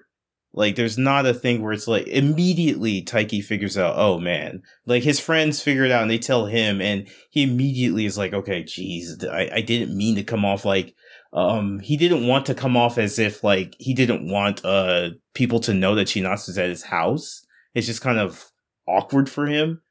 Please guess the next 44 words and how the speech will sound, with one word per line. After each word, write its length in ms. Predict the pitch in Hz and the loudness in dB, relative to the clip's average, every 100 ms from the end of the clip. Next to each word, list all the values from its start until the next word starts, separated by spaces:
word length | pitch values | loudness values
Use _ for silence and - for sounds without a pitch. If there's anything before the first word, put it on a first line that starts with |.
| _ | _
understandably 640 | 202 196 190 175 160 127 | 0 0 2 2 2 2
so. 640 | 101 - 151 107 85 82 - _ - | 0 0 2 2 0 -2 -10 _ -4
And 120 | 107 | 2
then 200 | 117 113 | 2 2
she's 420 | 110 - 135 135 | 0 0 2 2
not 240 | 135 123 113 | 0 0 -2
spending, 340 | - 110 104 | -6 -4 -2
like, 300 | 95 90 - _ _ _ | -2 -4 -8 _ _ _
a 80 | - | -2
whole 160 | 87 110 | 0 2
volume 600 | 98 90 95 92 90 76 | 4 4 4 2 0 -4
sulking 560 | - - 117 113 90 82 | -2 4 4 4 -2 -2
or 40 | |
whatever. 340 | 82 87 87 | -2 0 -2
She 160 | 92 131 | -2 0
immediately 340 | 117 131 98 | 2 4 2
says, 260 | 107 110 101 | 2 0 2
"Oh, 220 | 107 78 | 2 2
you 420 | 78 85 87 87 - _ _ | -2 -4 -6 -8 -14 _ _
seem 220 | - 117 | -2 2
like 180 | 110 104 | 2 2
you 80 | 107 | 2
didn't 160 | 101 | 2
really 240 | 104 104 95 | 2 2 2
want 220 | 98 - | 0 -2
people 240 | 107 98 | -4 -2
to 60 | 95 | -2
know 140 | 90 | 0
that 120 | 92 90 | 0 0
I 40 | |
live 200 | 87 113 | 2 0
with 160 | 87 - | -2 -8
you." 300 | - - - _ _ _ _ _ | -10 -10 -14 _ _ _ _ _
And 400 | - 95 92 87 | -2 0 0 -4
it's 240 | - 104 - | -6 -6 -2
just 320 | 117 110 - | -2 -2 -2
that 260 | 117 131 135 | 0 0 0
whole 580 | 123 120 113 104 98 - | 0 0 0 -2 -8 -4
thing 200 | 117 104 | -2 0
was 160 | 101 | -2
settled 560 | 101 - - 120 104 95 | -2 -2 0 0 0 0
in 160 | 87 87 | -2 -2
one 180 | 90 | -4
chapter. 640 | 95 - 90 - 87 80 | -4 -2 -2 -2 -8 -12